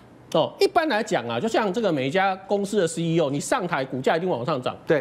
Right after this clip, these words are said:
Speaker 1: 比如说我们的张董、张某、张忠谋、张忠谋董事长，
Speaker 2: 对。
Speaker 1: 上台台积电不涨翻了吗？
Speaker 2: 对。
Speaker 1: 那一样嘛，阿普杜勒在这个地方当一个大的，但是沙勒曼在这个地方当哦，当了以后就跳水。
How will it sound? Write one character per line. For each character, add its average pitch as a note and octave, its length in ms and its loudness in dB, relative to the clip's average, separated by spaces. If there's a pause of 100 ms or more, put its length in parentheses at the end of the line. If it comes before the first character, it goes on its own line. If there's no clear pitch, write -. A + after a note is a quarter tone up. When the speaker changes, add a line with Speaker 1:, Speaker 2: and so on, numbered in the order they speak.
Speaker 1:
比 D3+ 60 0
如 F3+ 80 4
说 B3+ 100 4
我 F#3+ 60 0
们 D3 100 -2
的 D#3 160 0
张 G#3+ 240 -2
董、 C#3+ 200 -4
张 A3 180 0
某、 F3+ 260 -2
张 A3 180 0
忠 A3 140 0
谋、 B2+ 280 -2
张 A#3 120 0
忠 A3+ 120 2
谋 E3 100 0
董 C3+ 140 -2
事 F3+ 120 0
长， A#2+ 200 -4
Speaker 2:
对。 C#3+ 200 2
Speaker 1:
上 D#4+ 280 0
台 A3 260 0
台 G#3+ 220 -2
积 C4+ 120 -2
电 C4+ 120 2
不 B3+ 80 -4
涨 D3 200 -2
翻 G3+ 160 2
了 F#3+ 80 -2
吗？ D#3+ 260 0
Speaker 2:
对。 D3 200 0 (220)
Speaker 1:
那 E4 100 2
一 C#4 120 6
样 E4+ 180 4
嘛， F3+ 320 -2
阿 E4+ 120 0
普 G3+ 140 -2
杜 D4+ 140 2
勒 C#4 100 4
在 C4 120 0
这 B3+ 60 -2
个 B3 60 0
地 A#3+ 100 0
方 B3 120 2
当 B3+ 220 -2
一 A3+ 100 0
个 - 100 -6
大 A#3+ 120 2
的， E3+ 140 -6 (320)
但 G#4+ 120 2
是 G#4 80 2
沙 G4 200 2
勒 G4+ 140 0
曼 F#4 140 2
在 F#4 100 0
这 F4+ 80 0
个 D#4+ 60 2
地 D4+ 60 2
方 D4 140 2
当 A#3 200 0
哦， G#3 80 0
当 D4 160 0
了 A#3+ 40 0
以 F#3+ 60 0
后 A#3 80 2
就 B3 80 0
跳 A#3 240 -2
水。 A#2 200 -6